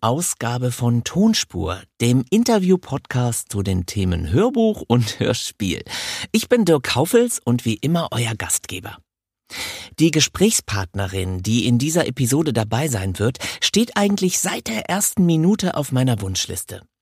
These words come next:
Und obwohl wir uns eigentlich mehrmals im Jahr für Hörbuchproduktionen im Studio sehen, hat es bisher zeitlich noch nicht hingehauen mit einem Interview. Das ändert sich jetzt.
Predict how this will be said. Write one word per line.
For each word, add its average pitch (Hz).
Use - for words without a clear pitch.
Und 185
obwohl 175
wir 190
uns 147
eigentlich 139
mehrmals 151
im 120
Jahr 131
für 123
Hörbuchproduktionen 127
im 104
Studio 143
sehen, 123
hat 151
es 190
bisher 139
zeitlich 139
noch 123
nicht 135
hingehauen 110
mit 104
einem 104
Interview. 92
Das 127
ändert 113
sich -
jetzt. -